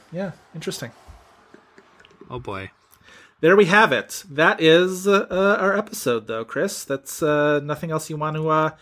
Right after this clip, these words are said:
Speaker 1: add. Do you want, hey, listen, Chris, talk about our, uh, our May miniseries.
Speaker 2: Uh, guys, um, you know, I was actually thinking about it this week. At this point,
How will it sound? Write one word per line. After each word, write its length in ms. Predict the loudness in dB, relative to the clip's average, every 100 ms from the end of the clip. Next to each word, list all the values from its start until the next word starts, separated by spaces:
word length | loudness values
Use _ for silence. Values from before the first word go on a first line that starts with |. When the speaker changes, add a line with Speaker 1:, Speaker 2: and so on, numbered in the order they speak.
| _ _
Speaker 1:
add. 200 | 2 2
Do 80 | 4
you 40 | 2
want, 140 | 4
hey, 140 | 4
listen, 320 | 2 0 -2 -2
Chris, 260 | 0 0
talk 200 | -2 -4
about 180 | -2 2
our, 220 | 4 4 2
uh, 280 | 0 -2 -8 _ _ _
our 160 | -6 -6
May 240 | -8 -14
miniseries. 720 | -14 -16 -12 -12 -12 -14 -18 _ _ _ _ _ _ _ -20 0
Speaker 2:
Uh, 300 | 4 4 4 2
guys, 560 | 2 4 6 4 2 4
um, 500 | 4 6 6 4 -2 -4
you 160 | 0
know, 120 | 2 2
I 160 | 2
was 240 | 2 2 2
actually 360 | -2 0 -4
thinking 340 | -4 -8 -8 -6
about 180 | -6
it 120 | -6 -8
this 240 | -12 -4
week. 180 | -6 -2
At 200 | -2 0
this 180 | -2 -2
point, 400 | -2 2 2